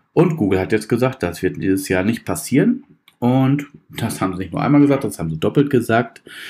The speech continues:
Also es wird keine Pixel Watch geben. Auf der anderen Seite, wenn ihr unbedingt eine Watch mit Android haben wollt oder, oder Google Watch, ähm, äh,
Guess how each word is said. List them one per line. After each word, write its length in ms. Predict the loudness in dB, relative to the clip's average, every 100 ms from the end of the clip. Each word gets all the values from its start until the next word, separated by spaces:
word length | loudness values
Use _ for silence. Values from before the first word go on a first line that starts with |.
| -16 -2
Also 320 | 0 4 2
es 120 | 2
wird 140 | -6 -4
keine 300 | -2 -2 -4
Pixel 360 | -8 -4 -2 -2
Watch 260 | -4 -4
geben. 520 | 2 2 2 -2 -6 _ _ _ _
Auf 120 | -8 -4
der 140 | -2
anderen 320 | -2 -2 -2
Seite, 420 | -2 -2 -2 -6 -8 -20 -20 _
wenn 220 | 0 4 4
ihr 120 | 4
unbedingt 640 | 2 2 2 0 -4 -12 -14 -10
eine 480 | -6 -4 -4 -4 -10 -16
Watch 480 | -6 -6 -6 -8
mit 340 | -8 -8 -10 -18 -8
Android 720 | -6 -4 -4 -2 -4 -4 -8 _ _ -20 _ _ _ -12
haben 400 | 0 2 4 4
wollt 280 | 4 2 2
oder, 280 | -2 -2 -2
oder 180 | -2
Google 400 | -4 -4 2 2
Watch, 400 | 2 -2 -4 -12 -6
ähm, 600 | -4 -2 0 0 0 -4 _ _ _ _ _ _ -6 -2
äh, 640 | -2 -2 -4 -4 -4